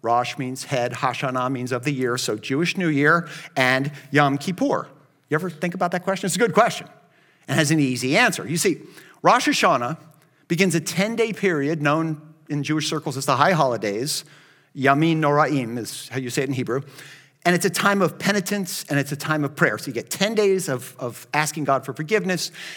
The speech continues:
and praying. It ends on Yom Kippur, the Day of Atonement. And worldwide, Jews take this ten-day period to repent of their sins and ask God for forgiveness.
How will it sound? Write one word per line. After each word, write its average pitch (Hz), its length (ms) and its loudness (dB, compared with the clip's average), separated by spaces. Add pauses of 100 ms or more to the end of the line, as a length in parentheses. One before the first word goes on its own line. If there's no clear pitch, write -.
and 135 180 -6
praying. 185 340 4
It 151 220 -2
ends 196 340 2
on 165 180 2
Yom 151 200 2
Kippur, 151 320 -2
the 143 80 -4
Day 135 120 0
of 143 80 -2
Atonement. 151 680 -4 (440)
And 147 280 0 (160)
worldwide, 185 1040 2 (160)
Jews 220 320 -4
take 214 260 -2
this 151 160 -4
ten-day 175 320 -2
period 202 400 0
to - 100 -4
repent 226 600 -2
of 254 80 -8
their 220 100 -4
sins 131 380 -6
and 156 160 -2
ask 135 260 -2
God 107 220 -2
for 131 100 -10
forgiveness. 143 480 -2